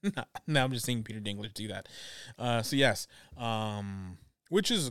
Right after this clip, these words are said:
awesome 'cause I really thought, like, I'm like, Oh, is this the end of the movie? Like, <laughs> just, uh, is Omicron just gonna eat this whole, uh, my bad. I was keep saying Omicron. Unicron. Uh, he keeps,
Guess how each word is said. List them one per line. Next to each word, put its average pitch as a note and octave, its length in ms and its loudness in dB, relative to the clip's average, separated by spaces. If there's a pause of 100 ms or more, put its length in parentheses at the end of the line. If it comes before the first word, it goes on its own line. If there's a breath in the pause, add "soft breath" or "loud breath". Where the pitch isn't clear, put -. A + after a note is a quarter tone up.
(160)
awesome F#3+ 400 6
'cause E3 180 2
I C#3+ 100 8
really D#3+ 300 4
thought, C#3 380 8
like, B2 260 4 (100)
I'm A#2+ 80 -2
like, G2+ 220 -2
Oh, D#3 160 6
is B2+ 120 6
this D3 240 2 (580)
the D#3+ 80 2
end F3+ 140 4
of D#3+ 60 6
the D#3 60 2
movie? A3+ 300 0
Like, B2+ 300 4
<laughs> B3 200 10
just, - 280 4
uh, C#3+ 60 6 (400 loud breath)
is B2 260 0
Omicron E3+ 400 4
just C#3+ 140 0
gonna D3 140 4
eat D3 140 0
this C#3 120 -10
whole, C#3 500 4
uh, B2 340 4 (1300)
my F3+ 100 2
bad. B2 180 10
I D3 80 6
was E3+ 140 4
keep - 160 4
saying B2 200 4
Omicron. G2 420 -2
Unicron. C#3+ 720 0 (640 soft breath)
Uh, G2+ 240 2
he G#2 180 -2
keeps, C3 400 -4